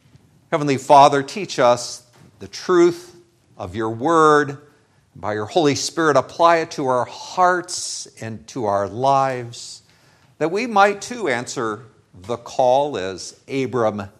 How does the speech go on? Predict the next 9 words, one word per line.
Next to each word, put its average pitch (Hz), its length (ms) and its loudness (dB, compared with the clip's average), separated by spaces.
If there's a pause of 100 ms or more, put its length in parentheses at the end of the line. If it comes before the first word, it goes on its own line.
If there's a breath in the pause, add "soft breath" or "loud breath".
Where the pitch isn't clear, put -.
(160)
did 135 560 -4 (1120)
and 101 200 -14
walk 107 320 2
by 127 160 2
faith. - 260 -10 (880)
In 90 220 -14
Jesus' 98 480 -10
name, 85 220 -10 (800)
amen. 101 540 -2